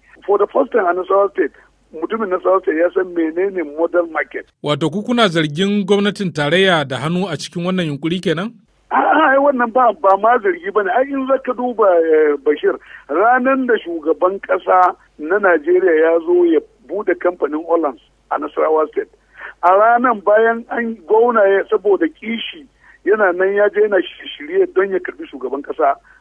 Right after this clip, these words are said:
Speaker 1: a Nasarawa State. Ba dan majalisa guda ɗaya wanda ya ga ya dace ya je gun shugaban kasa ya mishi lale marhaba.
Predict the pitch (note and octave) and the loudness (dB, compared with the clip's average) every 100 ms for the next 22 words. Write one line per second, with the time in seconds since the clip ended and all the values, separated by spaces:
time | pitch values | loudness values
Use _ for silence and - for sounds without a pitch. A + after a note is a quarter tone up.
0 | _ - D3+ D3+ D3+ D3+ D3+ - - - | _ -12 -6 0 2 2 -2 -8 -14 -18
1 | - _ _ - B3+ A3+ G#3 G#3+ A3 G3+ | -20 _ _ 0 2 2 0 -2 -2 -2
2 | E3+ E3+ F#3+ G3 E3 - - - F3 - | 0 -4 -2 0 0 -2 -2 0 0 -2
3 | G3+ A3 A3+ - _ _ C#3 D3+ D3+ D3+ | 0 2 0 -4 _ _ -2 -2 2 4
4 | E3+ F3+ F3 F#3 F#3+ F#3+ F#3 F3+ D#3 C#3 | 4 2 2 2 2 2 0 0 -2 -2
5 | B2 F3+ F#3+ - _ _ - G3 G3+ F#3 | 0 2 4 2 _ _ -6 -4 -4 -6
6 | - C#3 C3+ F3+ F#3 - F#3 F3+ D3 E3 | -4 -2 0 -2 -2 0 0 2 -2 -4
7 | D#3+ C3+ C3+ D3 B2 A2 A2+ | -6 -4 -2 -4 -6 -8 -8